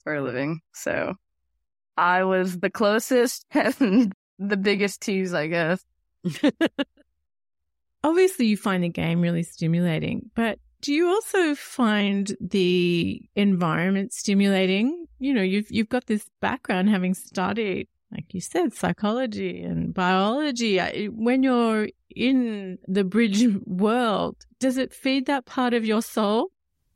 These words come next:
Speaker 1: That part of my soul? Well, the game itself is really awesome. It evolves so much and so frequently because the people who play the game change. So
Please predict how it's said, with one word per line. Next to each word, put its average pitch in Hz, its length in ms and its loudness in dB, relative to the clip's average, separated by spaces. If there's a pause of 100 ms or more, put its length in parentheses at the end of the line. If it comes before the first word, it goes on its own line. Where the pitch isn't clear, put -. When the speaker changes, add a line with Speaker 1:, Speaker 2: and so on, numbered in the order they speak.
(240)
Speaker 1:
That 190 240 0
part 202 260 -2
of 208 60 -2
my 175 200 0
soul? 180 600 -2 (640)
Well, 233 500 2
the 226 140 -2
game 226 360 0
itself 208 560 -2 (180)
is 190 280 -2 (160)
really 185 720 -4
awesome. - 480 -2 (680)
It 220 100 0
evolves 190 520 0
so 196 300 -4
much 175 360 -2
and 165 160 -2
so 190 200 0
frequently 160 520 -4
because 165 320 -8
the 170 100 -16
people 180 300 -8
who 175 120 -8
play 156 220 -2
the 139 120 -4
game 143 240 -10
change. - 420 -8 (240)
So 156 520 -4